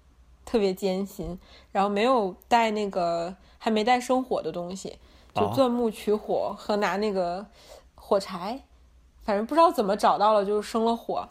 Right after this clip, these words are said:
Speaker 2: 哇塞。
Speaker 1: 哦，对，当时带了那个，带了那个炉子，就是烤，做火锅的那个炉子。
Speaker 2: 酒精，
Speaker 1: <laughs> 然后带那个生的火。
Speaker 2: 酒精炉那个是。
Speaker 1: <laughs> 煤气罐儿的。
Speaker 2: 哦，天哪，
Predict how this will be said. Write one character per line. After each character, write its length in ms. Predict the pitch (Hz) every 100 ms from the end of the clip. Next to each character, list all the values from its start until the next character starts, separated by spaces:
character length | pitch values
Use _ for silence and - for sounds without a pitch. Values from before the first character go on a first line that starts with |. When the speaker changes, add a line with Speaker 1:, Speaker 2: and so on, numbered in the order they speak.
| _
Speaker 2:
哇 220 | 147 127 117
塞。 100 | 262
Speaker 1:
哦， 360 | 320 320 269 -
对， 200 | - 190 - - -
当 160 | 294 311
时 140 | 294
带 240 | 277 320 302
了 80 | 269
那 140 | 269
个， 340 | 233 226 220 226 _ _ - - - -
带 140 | 302 277
了 100 | 262
那 120 | 262
个 120 | 247
炉 360 | 202 180 175 208
子， 320 | 254 208 214 -
就 140 | - 226
是 260 | 214 196
烤， 320 | - 214 - -
做 140 | - 285
火 180 | 247 196
锅 200 | 226 240
的 60 |
那 120 | 247
个 60 | 240
炉 260 | 196 156 196
子。 240 | 214 - - - - - - - - _ -
Speaker 2:
酒 220 | - 117
精， 180 | 120 139
Speaker 1:
<laughs> 40 | 196
然 140 | 302
后 120 | 262
带 260 | 269 - 262
那 160 | - 277
个 100 | -
生 240 | - 247
的 100 | - 113
火。 0 |
Speaker 2:
酒 80 |
精 80 | -
炉 80 | 262
那 160 | - 277
个 80 | - _ _ _ - - 381 -
是。 20 | 285
Speaker 1:
<laughs> 60 |
煤 180 | 240 254
气 240 | - -
罐 240 | 359 285 285
儿 100 | 269
的。 80 | 220 - 339 285
Speaker 2:
哦， 800 | 143 156 160 151 147 139 131 123 - - - - -
天 340 | - 110 104
哪， 220 | 98 98